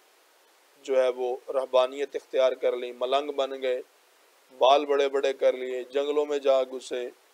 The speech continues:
ठीक है, तो कुरान करीम में इस ज़िंदगी को भी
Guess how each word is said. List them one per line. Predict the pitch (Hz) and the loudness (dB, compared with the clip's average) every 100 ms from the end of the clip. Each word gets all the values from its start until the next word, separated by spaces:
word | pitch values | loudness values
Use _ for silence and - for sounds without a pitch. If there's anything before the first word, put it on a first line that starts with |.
| _ _ _ _ _ _ _ _ _ _ _ _ _ | _ _ _ _ _ _ _ _ _ _ _ _ _
ठीक | - 147 139 | -18 -10 -10
है, | 120 _ _ _ - | -10 _ _ _ -20
तो | |
कुरान | - 135 135 135 | -6 -2 -2 -4
करीम | 135 139 143 | -6 -8 -8
में | 143 135 139 _ _ | -10 -12 -12 _ _
इस | 190 - - _ _ _ | -10 -8 -10 _ _ _
ज़िंदगी | 143 135 127 127 127 123 | -14 -14 -10 -12 -14 -12
को | 127 | -10
भी | 120 127 | -10 -12